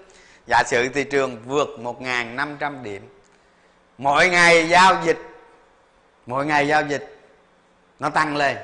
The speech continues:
nó tăng lên ba mươi mấy ngàn. À, ba, nó tăng lần, lần, lần lên, nó cứ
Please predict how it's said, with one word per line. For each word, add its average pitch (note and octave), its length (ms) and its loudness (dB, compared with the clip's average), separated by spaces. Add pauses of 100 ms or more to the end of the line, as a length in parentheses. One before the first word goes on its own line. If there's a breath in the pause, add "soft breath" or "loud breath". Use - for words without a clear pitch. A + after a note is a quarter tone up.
(340)
nó C3 100 -6
tăng C#3 260 -2
lên C3+ 280 -2
ba C3 280 2
mươi C3 120 -8
mấy B2+ 260 -4
ngàn. A2 480 -8 (760 soft breath)
À, A#2+ 480 0
ba, C3 420 2
nó C3 200 -4
tăng C3+ 280 -4
lần, A#2+ 200 -4
lần, A#2+ 220 -2
lần A#2 260 0
lên, B2 340 0
nó C3 180 -12
cứ D3 200 -8